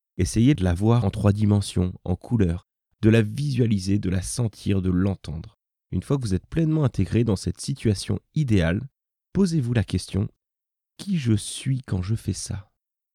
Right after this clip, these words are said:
La deuxième question que vous pourrez vous poser, c'est : à quoi je me sens relié de plus grand que moi ? Qu'est-ce qu'il y a d'encore plus grand que moi quand je fais ça ? Enfin, la dernière question que vous pouvez vous poser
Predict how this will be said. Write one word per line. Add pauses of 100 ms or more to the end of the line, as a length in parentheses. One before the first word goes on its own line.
(420)
La
deuxième
question
que
vous
pourrez
vous
poser, (300)
c'est : (640)
à
quoi
je
me
sens
relié
de
plus
grand
que
moi ? (580)
Qu'est-ce
qu'il
y
a
d'encore
plus
grand
que
moi
quand
je
fais
ça ? (760)
Enfin,
la
dernière
question
que
vous
pouvez
vous
poser